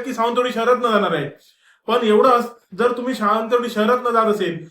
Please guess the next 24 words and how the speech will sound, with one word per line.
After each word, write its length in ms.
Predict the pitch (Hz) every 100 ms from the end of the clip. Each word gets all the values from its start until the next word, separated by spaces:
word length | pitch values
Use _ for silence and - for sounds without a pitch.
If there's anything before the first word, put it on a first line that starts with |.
| _ _
तर 120 | 226
तुम्ही 140 | 247 220
बत्तीस 320 | 226 269 262
कोटी 260 | 247 214 247
खर्च 220 | 214 214
करून 380 | 233 233 208 208
तो 180 | 226 226
फक्त 120 | 240
मुलामा 540 | 226 233 240 247 240
कशाला 380 | 240 240 262 262
मारला? 280 | 233 196 185
म्हणजे 200 | 190 208
जर 160 | 233 233 - -
तो 120 | 262
होणारच 420 | 247 233 285 294
नाही 120 | 240
ना. 100 | 220
म्हणजे 540 | 220 - _ _ 180 175
बत्तीस 380 | 190 - 247 -
कोटी 300 | 240 240 233
शासनाचे 520 | 190 185 233 240 247
तुम्ही 160 | 254
पाण्यात 240 | 226 220 226
घातले, 320 | 208 208